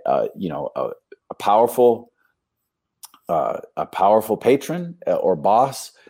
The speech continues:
who, who, who ran an, an area or a geographic region, uh, or, or a massive, you know, uh, uh, villas and presidios and, and ranches. Uh, and, and that's where power was located. And power was,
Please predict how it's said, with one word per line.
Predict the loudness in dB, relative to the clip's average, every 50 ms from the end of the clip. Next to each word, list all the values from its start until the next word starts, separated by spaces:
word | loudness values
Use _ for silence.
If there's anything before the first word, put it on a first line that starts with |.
| _ _ _
who, | -8 -6 -6 -6 -6 -8 -10
who, | -12 -10 -8 -8 -10 -10 -12
who | -14 -12 -12 -10
ran | -8 -8 -6 -4 -4 -4 -4 -4 -6
an, | -6 -8 -10 -10 -10 -12
an | -12 -12 -8
area | -4 0 2 4 4 6 6 6 6 4
or | 4 2 0 0 0 -2
a | -4 -4 -6
geographic | -6 -6 -4 -4 -2 0 0 0 -2 -4 -8 -12
region, | -8 -6 -4 -4 -4 -4 -4 -4 -4 -6 -8 _ _ -20 -20 -20 _ _
uh, | -2 -2 0 0 -2 -4 -4
or, | -2 -2 0 0 -2 -4
or | -4 -4 -4
a | -4 -6
massive, | -6 -4 -2 -2 -2 -2 -2 -2 -2 -2 -4 -8 -16 -14
you | -12 -10 -10
know, | -8 -10 -12 -14 _ _ _ _ _ _ _ _ -6
uh, | -4 -4 -4 -6 -10 -12 _ _ _ -10
uh, | -10 -10 -10 -12 _ _ _ _ _ _ _ _ _ -20 -18 -18 -16 -14
villas | -12 -6 -4 0 2 4 4 4 4 4 0 -4
and | -10 -14 -14 -16 -16 -18 -20 -20 _
presidios | -16 -14 -10 -6 -2 0 0 2 4 4 4 4 2 0 -2 -2 -4 -10
and, | -10 -10 -12 -14 -16 _ -16
and | -16 -16 -16 -18 -16 -10
ranches. | -8 -6 -6 -6 -6 -4 -2 0 0 0 -2 -4 -12 _ _ _ _ _ _ -2
Uh, | -2 -2 -2 -2 -4 -6 -4
and, | -4 -4 -4 -4 -8 -10 -12 -12 -10
and | -8 -4 0
that's | 0 0 0 0
where | -2 -2
power | -2 0 2 4 4 4 4
was | 2 0 -4 -4
located. | -2 -2 -2 -2 -4 -8 -10 -8 -8
And | -12 -12 -10
power | -6 -2 0 2 4 4 4 2 0 -2
was, | -4 -4 -4 -4 -6 -8 -10 -14